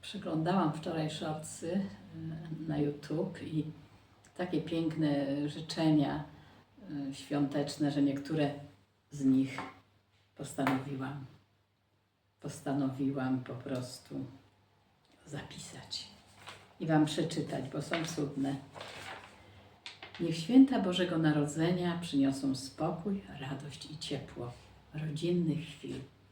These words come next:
Wesołych świąt Bożego Narodzenia. Niech w te święta znajdzie się czas na rozmowę,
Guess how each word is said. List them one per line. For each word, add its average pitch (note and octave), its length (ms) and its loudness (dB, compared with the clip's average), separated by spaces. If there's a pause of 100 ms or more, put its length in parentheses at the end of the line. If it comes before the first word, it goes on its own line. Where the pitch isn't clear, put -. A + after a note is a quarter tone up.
(540)
Wesołych G3 480 4
świąt D#3+ 420 0
Bożego D3 360 -2
Narodzenia. C#3 720 0 (480)
Niech A3 200 4
w - 100 -14
te F3+ 120 -2
święta F#3+ 640 0
znajdzie D#3 460 4
się - 160 -4
czas C3+ 300 -6
na C3+ 120 2
rozmowę, E3 680 0